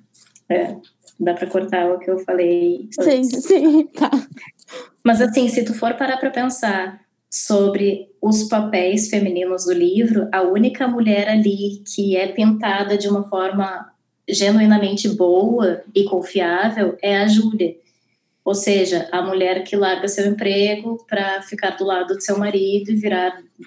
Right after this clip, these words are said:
Speaker 1: uma dona de casa, que é super linda aos mais de cinquenta anos, et cetera, et cetera. Depois dela, todas as outras mulheres, absolutamente todas as outras mulheres, inclusive a Moira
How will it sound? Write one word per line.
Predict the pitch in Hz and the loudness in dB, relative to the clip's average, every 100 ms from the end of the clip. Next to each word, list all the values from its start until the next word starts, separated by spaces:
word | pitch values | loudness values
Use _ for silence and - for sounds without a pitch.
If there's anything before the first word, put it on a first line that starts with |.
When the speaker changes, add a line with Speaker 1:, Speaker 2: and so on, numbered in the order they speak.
| - | -4
Speaker 1:
uma | 196 | -2
dona | 180 185 | 0 -2
de | 185 | -2
casa, | 196 190 202 214 | -2 0 0 0
que | - | -2
é | |
super | 214 214 214 208 | -2 -2 -2 -2
linda | 196 196 202 214 214 214 214 - | -2 -2 2 4 4 4 -2 -4
aos | 185 175 175 - | -6 -4 -4 -4
mais | 180 180 | -2 -2
de | 180 | -2
cinquenta | - 185 - 180 185 | -4 -6 -6 -6 -4
anos, | 180 180 190 202 | -4 -4 -4 -4
et | 202 | -4
cetera, | - 190 - 190 | -4 -6 -6 -8
et | - | -6
cetera. | - 202 185 180 165 - _ _ _ _ _ _ _ _ | -4 -4 -4 -6 -8 -10 _ _ _ _ _ _ _ _
Depois | 254 233 - 226 247 269 | 0 0 0 -2 2 2
dela, | 226 214 220 240 240 - _ | 2 2 2 0 -2 -10 _
todas | 262 254 254 277 | -2 0 2 0
as | 247 226 | 0 0
outras | 214 214 220 | 0 0 2
mulheres, | 202 185 185 185 - | 2 2 0 -4 -4
absolutamente | 196 233 247 262 233 226 202 202 - | -2 -2 -2 -4 -4 -2 -2 -4 -2
todas | 202 202 202 | -2 0 -2
as | 196 | -2
outras | 196 190 190 | -4 -4 -8
mulheres, | 190 185 170 175 170 - | -8 -4 -2 0 -2 2
inclusive | 220 269 247 214 208 190 196 | 4 4 0 0 0 -2 -2
a | 180 | -4
Moira | 175 175 208 247 202 165 | -4 -2 -2 -2 -4 -6